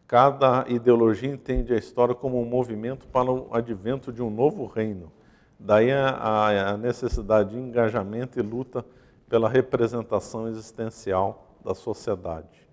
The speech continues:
O feitiço gnóstico é tão mais potente quando consiga criar a ilusão que sua ideologia é mais verdadeira que outras. Ou seja, eles estavam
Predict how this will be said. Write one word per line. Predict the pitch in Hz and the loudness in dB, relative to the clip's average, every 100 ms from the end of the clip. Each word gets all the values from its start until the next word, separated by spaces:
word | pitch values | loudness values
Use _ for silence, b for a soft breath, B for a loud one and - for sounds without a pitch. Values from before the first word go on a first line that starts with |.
| b b b b - | b b b b -20
O | 107 | -10
feitiço | - 131 135 151 151 156 | -2 -2 -2 -4 -4 -6
gnóstico | 120 117 107 117 131 - 147 - - b b b | -4 -2 0 0 0 -8 -20 -20 -20 b b b
é | - | -6
tão | 101 - 147 | 0 2 2
mais | 131 120 - | 2 -2 -4
potente | - 113 - 120 135 - | -2 -2 0 -4 -4 -8
quando | 135 131 | -12 -14
consiga | - 127 - 127 123 | -10 -10 -10 -4 -4
criar | - 117 113 110 | -2 0 2 4
a | |
ilusão | 123 127 104 120 120 | 2 0 -4 -6 -6
que | 120 | -10
sua | - 127 117 110 | -10 0 0 0
ideologia | 117 127 120 110 107 98 101 117 127 B B B | -6 0 2 4 4 0 -4 -6 -8 B B B
é | 107 | -8
mais | 107 120 117 | 0 0 0
verdadeira | 110 123 113 110 92 95 107 110 107 | 2 2 4 2 2 2 0 0 -4
que | - 107 | -4 -6
outras. | 92 87 - 101 | -6 -6 -14 -16
Ou | 110 | -16
seja, | 113 104 92 | -10 -10 -10
eles | 101 | -12
estavam | - 123 120 123 151 | -10 -2 -2 -2 -8